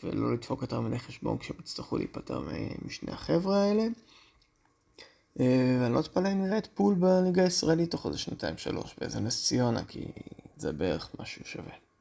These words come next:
ולמקום הראשון שלי, שהוא שחקן שלהפתעתי לא הופיע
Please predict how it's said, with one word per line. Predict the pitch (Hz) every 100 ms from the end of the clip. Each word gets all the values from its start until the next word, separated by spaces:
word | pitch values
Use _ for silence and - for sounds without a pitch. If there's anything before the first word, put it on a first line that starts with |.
| - - - - - - _ -
ולמקום | 123 117 117 117 117 117 - 196
הראשון | 208 180 - 208
שלי, | - 160 -
שהוא | - -
שחקן | - - - 147
שלהפתעתי | 160 170 170 - - - 117 - 151
לא | 160
הופיע | 147 143 - 143